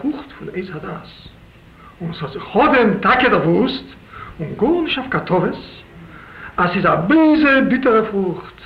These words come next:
דער אמת הסם המוות. אזוי איז די מעשה מלאך. וואס? א לעבנדער צעלער. אזוי איז געווען, האב זיך געהערט דער מונד, ענטפערט דער מלאך, מלאך. און זיי גייען און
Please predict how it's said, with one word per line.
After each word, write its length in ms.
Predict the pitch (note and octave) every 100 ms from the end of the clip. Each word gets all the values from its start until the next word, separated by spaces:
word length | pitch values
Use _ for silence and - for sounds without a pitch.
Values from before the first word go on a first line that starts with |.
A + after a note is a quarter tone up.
| -
דער 320 | D#3+ - G#3+
אמת 340 | B3 A#3 G#3+ G#3
הסם 400 | F3 - F#3 F3+ E3
המוות. 240 | E3 D#3 G3 - - - - - - - - - -
אזוי 360 | F3+ F#3 D4+
איז 220 | F4+ F4
די 60 | E4
מעשה 380 | C#4 D#4 D4+ G3+
מלאך. 280 | D#3+ D3+ - E3 - - - - - -
וואס? 220 | D#3+ B3+ - - - - -
א 60 | D#3+
לעבנדער 520 | C#3+ F#3 D4 D#4+ D#4
צעלער. 380 | F#4+ F4+ F#3 C#3+ - - - - - - - - - - - - - D#3
אזוי 260 | C3+ D3+
איז 120 | G3
געווען, 320 | G3 G3 A3 F#3+ - - - -
האב 140 | D#3
זיך 200 | C#3+ D3
געהערט 180 | G3+ G#3+
דער 80 | D#3
מונד, 260 | D3 B2 - - - - - - - -
ענטפערט 500 | D#3 D#3+ - D3+ -
דער 100 | C#3+
מלאך, 420 | C#3 D3 C#3+ D3 - - -
מלאך. 440 | C#3 C3+ C3+ - - - - - - - - - - - - - -
און 140 | D3+
זיי 120 | B2+ A#2+
גייען 460 | D3 G3 G3+ G3+
און 120 | D#3+